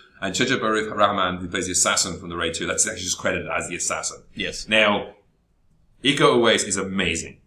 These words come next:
Speaker 2: Yes.
Speaker 1: The, the speed of the fights in The Raid two,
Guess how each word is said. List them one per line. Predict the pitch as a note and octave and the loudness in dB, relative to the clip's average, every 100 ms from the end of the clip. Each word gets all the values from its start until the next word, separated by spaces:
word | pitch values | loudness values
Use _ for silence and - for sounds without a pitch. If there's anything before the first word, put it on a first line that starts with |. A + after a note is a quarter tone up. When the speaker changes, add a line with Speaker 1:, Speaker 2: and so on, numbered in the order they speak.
| _ - | _ -12
Speaker 2:
Yes. | F#2+ F2+ - | -10 -10 -4
Speaker 1:
The, | F2+ G#2 - - | 0 0 -2 -12
the | G2 G2+ | 0 8
speed | - - - - D3+ B2+ F#2 D#2 - _ _ - - | 12 12 10 6 6 6 2 -4 -14 _ _ -16 -10
of | F2+ | -6
the | - | -6
fights | - G2 F2+ | 0 2 2
in | F#2 | -2
The | F2 | -4
Raid | F2 E2 | -4 -4
two, | - F2 E2 D2+ | -4 -4 -6 -10